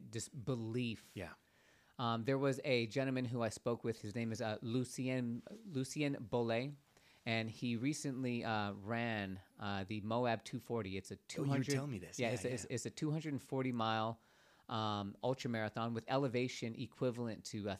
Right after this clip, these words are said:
Speaker 1: thirty-one thousand feet. So the commercial airliners, they fly at, uh, thirty-two thousand feet. Mount Everest is twenty-eight thousand feet.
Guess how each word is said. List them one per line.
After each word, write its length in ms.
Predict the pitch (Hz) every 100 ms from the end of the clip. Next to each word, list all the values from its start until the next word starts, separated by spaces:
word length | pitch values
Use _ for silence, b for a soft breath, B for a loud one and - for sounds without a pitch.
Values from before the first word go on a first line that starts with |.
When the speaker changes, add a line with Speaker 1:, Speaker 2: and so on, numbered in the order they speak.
| -
Speaker 1:
thirty-one 360 | 135 131 131
thousand 360 | 117 120 110 107
feet. 280 | - 117 - _
So 320 | - 110 101 101
the 120 | 113
commercial 380 | - 143 139 147
airliners, 540 | 131 127 131 135 127
they 120 | 117
fly 380 | 110 - 120 117
at, 280 | 113 104 95 - 107
uh, 200 | 98 101 -
thirty-two 380 | 165 190 - 120
thousand 340 | 110 98 98
feet. 260 | - 110 117
Mount 300 | 113 139 -
Everest 460 | 120 127 117 107 -
is 180 | 104 98
twenty-eight 460 | - - 170 120 -
thousand 320 | 107 101 101
feet. 300 | - 107